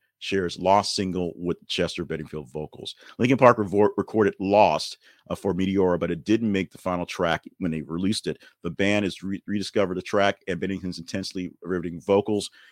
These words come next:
And so with the release of the twentieth edition of that album, they're gonna put that single on the big edition. Check it out. A big Linkin Park fan, so I'm gonna be looking for it when it's out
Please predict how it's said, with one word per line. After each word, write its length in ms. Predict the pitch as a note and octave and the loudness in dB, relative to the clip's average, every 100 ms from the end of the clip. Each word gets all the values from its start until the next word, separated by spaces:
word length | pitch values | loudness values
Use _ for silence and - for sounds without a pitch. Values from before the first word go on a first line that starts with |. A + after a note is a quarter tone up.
| _ | _
And 120 | F#2 | -6
so 320 | - F#2 F2+ | -2 0 2
with 360 | F2 F#2 F2 - | 0 0 -2 -2
the 180 | F#2 F2 | -6 -4
release 520 | E2+ E2+ G2 A2+ - | -6 -6 0 0 0
of 180 | - F2+ | 0 0
the 80 | F2 | 0
twentieth 320 | - G#2+ G2 | -4 -4 -4
edition 260 | F#2 - F#2 - | -4 -6 -4 2
of 180 | F#2 F2 | 2 2
that 120 | E2 | 2
album, 440 | F#2+ G2+ G2 F#2+ - _ _ _ _ _ - | 6 6 4 -2 -6 _ _ _ _ _ -10
they're 120 | F2 | -8
gonna 200 | F2+ E2 | -8 -10
put 180 | E2+ E2 | -10 -6
that 160 | D#2+ | -6
single 320 | - E2 D2+ - | -6 -6 -8 -10
on 160 | D#2+ D#2+ | -10 -10
the 80 | |
big 180 | C#2 C#2 | -10 -12
edition. 400 | - D2+ - - - - | -12 -10 -10 -14 -18 -6
Check 220 | F2+ F2 | -6 -4
it 80 | E2 | -4
out. 240 | D#2 D2+ - | -4 -6 -6
A 100 | D2+ | -6
big 240 | C#2+ F2+ | -2 -2
Linkin 260 | E2+ E2+ F2 | -2 -6 -6
Park 240 | - E2+ | -4 -6
fan, 240 | - E2+ E2 | -6 -8 -8
so 160 | E2 | -6
I'm 120 | E2 F2 | -6 -6
gonna 120 | E2+ | -6
be 120 | E2+ | -6
looking 260 | D#2 E2 D2+ | -8 -12 -10
for 180 | D#2+ | -10
it 60 | D#2 | -8
when 140 | D#2+ D#2+ | -6 -8
it's 140 | - | -6
out 180 | D2+ | -6